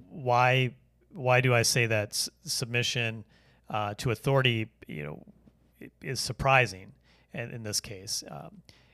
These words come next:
as John Stott and other commentators, uh, point out, in Paul's day, there were no Christian governments. For most of Paul's readers, the governing authorities were either Roman or Jewish, and neither group was supportive of the gospel,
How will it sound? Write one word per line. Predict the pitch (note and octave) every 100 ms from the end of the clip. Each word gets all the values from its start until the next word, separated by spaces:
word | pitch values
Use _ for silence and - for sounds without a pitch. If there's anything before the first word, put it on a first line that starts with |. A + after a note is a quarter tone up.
| -
as | A#2+
John | - C3 B2+
Stott | - C3 B2
and | A2
other | A2+ A2+ G#2+ A2
commentators, | - D#3 E3+ D3 B2 A2 G#2+ G#2 - -
uh, | - - - _ _ _ -
point | - C3 A#2
out, | D#3+ G3 A#2+ G#2+ - _ _ _ _ _ _ _ _ _ _ -
in | C#3
Paul's | A#2+ - F#3+ G#3+ D3
day, | C3+
there | B2 B2
were | B2+
no | B2+ D3+ F3 D#3+
Christian | - E3 D3 - A2
governments. | C#3 G3+ F#2 B2+ F3 - - - _ _ _
For | - C3
most | C3+ E3 -
of | D#3+
Paul's | D3 B2+ A#2 A#2
readers, | D3+ F3 B2 A2+ A2+ - _ - _ _ _
the | A#2+
governing | A2+ C3+ D#3 D3+ C#3+
authorities | A#2+ - D#3 D3+ B2+
were | A2+ A#2
either | A#2 A2
Roman | G#2+ A#2+ C3 B2+
or | G#2+
Jewish, | G2+ D3+ B2 F#2 - - -
and | A#2+ A2+
neither | B2 D3+ C#3
group | B2+ C3 C3
was | A2+
supportive | - A2+ - C3 C3+
of | B2+ A#2+
the |
gospel, | G#2+ G#2+ A#2 - A#2+ A#2+